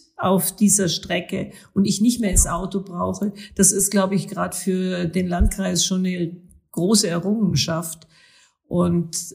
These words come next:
ähm, also das ist so der eine Anstoß, klar. Und dann ist es für, für solche Orte halt wichtig, im Zug mit der Gartenschau auch genannt zu werden, dabei zu sein.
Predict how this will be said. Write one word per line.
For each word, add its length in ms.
ähm, 360
also 240
das 140
ist 100
so 80
der 240
eine 280
Anstoß, 540
klar. 380
Und 140
dann 120
ist 140
es 180
für, 140
für 320
solche 340
Orte 320
halt 160
wichtig, 460
im 340
Zug 320
mit 180
der 80
Gartenschau 540
auch 160
genannt 420
zu 180
werden, 540
dabei 340
zu 220
sein. 460